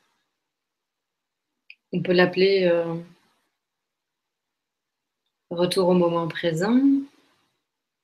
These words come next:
mais il y a quelque chose qui est... Euh, qui est conscient de tout ça. Et donc, ce qui, ce qui se passe, c'est qu'il y a,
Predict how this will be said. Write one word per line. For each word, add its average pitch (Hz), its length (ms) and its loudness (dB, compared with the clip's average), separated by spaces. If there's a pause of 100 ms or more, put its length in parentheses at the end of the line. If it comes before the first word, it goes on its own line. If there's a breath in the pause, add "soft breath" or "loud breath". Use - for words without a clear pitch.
(1300 loud breath)
mais 180 80 4
il - 20 6
y 180 40 8
a 180 40 2
quelque 185 240 0
chose 185 580 2
qui 175 360 -2
est... 175 280 2
Euh, 160 220 -4 (800)
qui 180 160 -2
est 180 80 -2
conscient 185 500 0
de 180 80 0
tout 175 120 -4
ça. 220 200 0 (1200 loud breath)
Et 180 100 -2
donc, 175 260 -2 (100)
ce - 140 4
qui, 156 260 -6
ce - 80 -6
qui 180 140 -4
se - 80 0
passe, 247 260 0
c'est 180 140 -4
qu'il 165 380 2
y 180 180 2
a, 202 320 -2